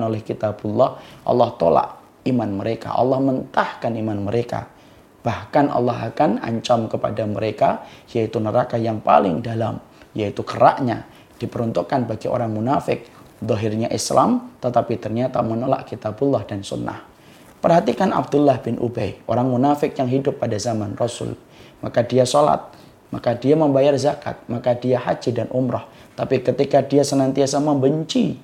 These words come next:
apa yang diturunkan oleh Allah kepada nabinya, maka kebencian ia kepada Allah dan Rasulnya menjadikan Allah menghanguskan amal kebaikannya. Sampai Allah berkata, "Dzalika bi annahum karihu ma anzalallah fa ahbata a'malahum."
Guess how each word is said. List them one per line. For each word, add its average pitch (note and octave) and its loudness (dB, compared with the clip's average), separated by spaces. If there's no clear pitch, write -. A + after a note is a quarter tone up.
apa D#3 4
yang A#2+ 0
diturunkan C3 2
oleh A2+ 0
Allah B2+ 2
kepada G#2+ -4
nabinya, A2 -2
maka B2 4
kebencian B2 -2
ia C#3 2
kepada A2 -2
Allah B2 2
dan G#2 -8
Rasulnya C3+ 0
menjadikan A#2+ -2
Allah C3+ 0
menghanguskan A#2+ -2
amal G#2+ -4
kebaikannya. G#2+ -2
Sampai - 0
Allah A#2 2
berkata, G#2+ -2
"Dzalika B2 4
bi A2+ -2
annahum A#2 -2
karihu C3+ 2
ma A2+ -2
anzalallah A2+ 2
fa - 6
ahbata - 0
a'malahum." A2+ -4